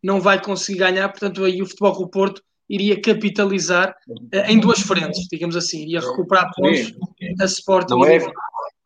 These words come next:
Speaker 2: Exatamente.
Speaker 1: Ou
Speaker 2: Mas isto,
Speaker 1: ganhar, né?
Speaker 2: mas o futebol,
Speaker 1: Recuperar
Speaker 2: isto
Speaker 1: para o Sporting e ganhar ao Benfica.
Speaker 2: Exatamente. E, de qualquer das formas, se ganharmos o nosso jogo, vamos ganhar para algum dos dois. Portanto, isso é, é
Speaker 1: <laughs>
Speaker 2: garantido.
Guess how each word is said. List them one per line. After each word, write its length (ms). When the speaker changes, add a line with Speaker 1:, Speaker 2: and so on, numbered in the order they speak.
Speaker 2:
Exatamente. 680
Speaker 1:
Ou 500
Speaker 2:
Mas 140
isto, 160
Speaker 1:
ganhar, 320
né? 120
Speaker 2:
mas 140
o 60
futebol, 600
Speaker 1:
Recuperar 480
Speaker 2:
isto 100
Speaker 1:
para 80
o 20
Sporting 600
e 160
ganhar 540
ao 140
Benfica. 400
Speaker 2:
Exatamente. 680
E, 140
de 260
qualquer 360
das 140
formas, 460
se 160
ganharmos 800
o 100
nosso 240
jogo, 400
vamos 240
ganhar 360
para 120
algum 220
dos 140
dois. 320
Portanto, 680
isso 240
é, 40
é 100
Speaker 1:
<laughs> 20
Speaker 2:
garantido. 400